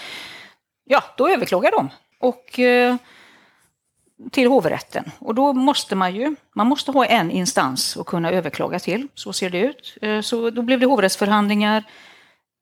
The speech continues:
i september tjugotjugoett. Eh, ja, så det var förra,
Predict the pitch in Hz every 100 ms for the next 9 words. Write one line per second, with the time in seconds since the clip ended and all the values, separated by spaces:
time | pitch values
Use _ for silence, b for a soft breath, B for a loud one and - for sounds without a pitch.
0 | - 233 202 214 - - 254 160 175 180
1 | 240 262 - 254 180 196 - 196 240 -
2 | - - - - 202 196 196 196 196 _
3 | _ - 196 165 202 202 196 226 185 156